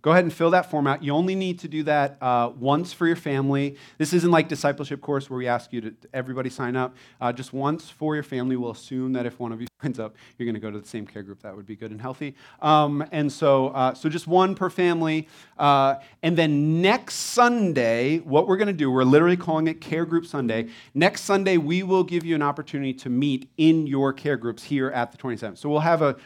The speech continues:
normal-ish gathering, uh, a briefer gathering, but the big thing will be launching you into these so that you can hear from your coordinators, so that, um, they can tell you sort of,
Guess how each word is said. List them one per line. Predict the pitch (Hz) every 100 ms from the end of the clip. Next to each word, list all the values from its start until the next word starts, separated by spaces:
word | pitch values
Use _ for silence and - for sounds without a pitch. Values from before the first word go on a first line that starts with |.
| -
normal-ish | 160 180 180 175 175 175 175 -
gathering, | 143 123 120 120 120 123 139
uh, | 139 120 117
a |
briefer | 117 139 147 143
gathering, | 123 113 107 110 107 - - -
but | 135
the | 139
big | 123 175
thing | 175 165
will | 143 139
be | 135
launching | 120 127 131 143 135
you |
into | 143 135 135
these | 123 113
so | - 202 220
that | 156 127 120 - _
you | - 139
can | 143
hear | 156
from | 160 156
your | 156
coordinators, | 151 170 151 143 139 135 131 127
so | - 127
that, | 120 120 117 123
um, | 110 107
they | 117
can | 120
tell | 110 131
you | 120 113
sort | 110 113
of, | 104